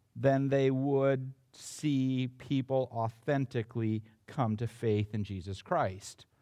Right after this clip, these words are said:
I haven't listened to the podcast, so I don't know all of the conclusions of the podcast. But what Peter is arguing for is be careful of a false teacher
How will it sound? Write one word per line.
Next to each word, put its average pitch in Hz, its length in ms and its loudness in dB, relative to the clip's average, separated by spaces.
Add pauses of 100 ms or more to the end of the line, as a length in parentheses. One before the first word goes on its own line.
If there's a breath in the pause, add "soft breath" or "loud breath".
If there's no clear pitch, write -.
(360)
I 113 40 4
haven't 110 180 2
listened 160 320 0
to 123 60 -4
the 123 80 -2
podcast, 131 580 2
so 127 80 0
I 117 40 2
don't 110 180 0
know 107 140 -2
all 113 220 0
of 110 80 -4
the 104 80 -8
conclusions 143 720 -4
of 107 80 -2
the 92 80 -8
podcast. 95 720 -8 (380 soft breath)
But 147 100 2
what 151 240 0
Peter 233 400 0
is 202 100 -2
arguing 175 640 0
for 101 380 -4
is 147 120 -2
be 147 360 -4
careful 202 1000 -4 (1160)
of 131 120 4
a 131 60 2
false 143 360 0
teacher 135 680 -6